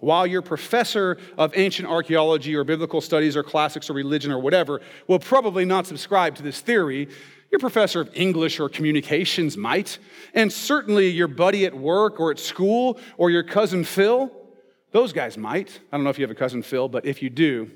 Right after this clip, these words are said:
you might want to keep an eye on him. He probably believes this. No, I don't know if he does.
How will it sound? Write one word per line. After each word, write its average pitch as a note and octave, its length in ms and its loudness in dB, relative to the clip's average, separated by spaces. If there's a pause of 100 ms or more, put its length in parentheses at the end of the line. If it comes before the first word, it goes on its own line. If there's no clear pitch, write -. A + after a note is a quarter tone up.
(140)
you C3+ 80 -10
might B2+ 180 -2
want G#2 240 -6
to - 60 -20
keep - 140 -8
an A2+ 60 -2
eye G#2+ 120 -2
on E2+ 120 -10
him. E2 80 -14
He F#2 80 -12
probably G#2+ 220 -6
believes F#2 300 -12
this. - 180 -20 (260)
No, C#3 120 0
I A2 100 -4
don't - 140 -8
know - 100 -18
if - 60 -20
he - 60 -18
does. - 140 -20